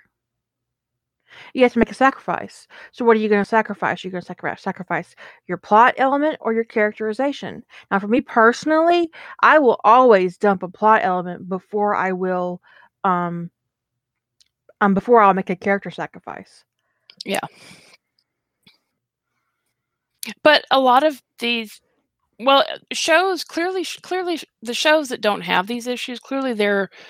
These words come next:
Speaker 2: I, I have to, I have to assume whoever is responsible for keeping their characterization Bible going is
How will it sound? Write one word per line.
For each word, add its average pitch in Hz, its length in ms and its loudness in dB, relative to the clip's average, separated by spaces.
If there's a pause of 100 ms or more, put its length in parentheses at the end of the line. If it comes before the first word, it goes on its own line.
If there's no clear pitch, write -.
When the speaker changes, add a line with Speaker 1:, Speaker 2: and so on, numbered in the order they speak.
(560)
Speaker 2:
I, 190 260 4
I 220 80 2
have 254 220 2
to, 202 240 -12
I 220 100 6
have 226 140 2
to 196 80 -8
assume 180 340 -8
whoever 190 340 -6
is 170 160 -12
responsible 175 540 -8
for 170 140 -16
keeping 170 340 -10
their 156 140 -12
characterization 156 840 -12
Bible 127 320 -12
going 117 320 -12 (640)
is 196 600 2